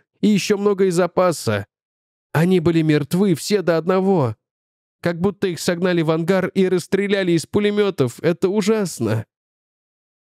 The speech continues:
И тогда я решил узнать, что происходит.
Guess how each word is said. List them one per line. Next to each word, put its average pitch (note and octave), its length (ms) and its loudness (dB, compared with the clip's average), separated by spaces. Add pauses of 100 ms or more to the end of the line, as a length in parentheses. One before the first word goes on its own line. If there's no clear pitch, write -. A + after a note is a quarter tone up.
И C#3+ 100 -4
тогда D3+ 300 0
я E3 180 2
решил E3 280 0
узнать, F3 320 0
что F#3 200 -2
происходит. E3+ 760 -2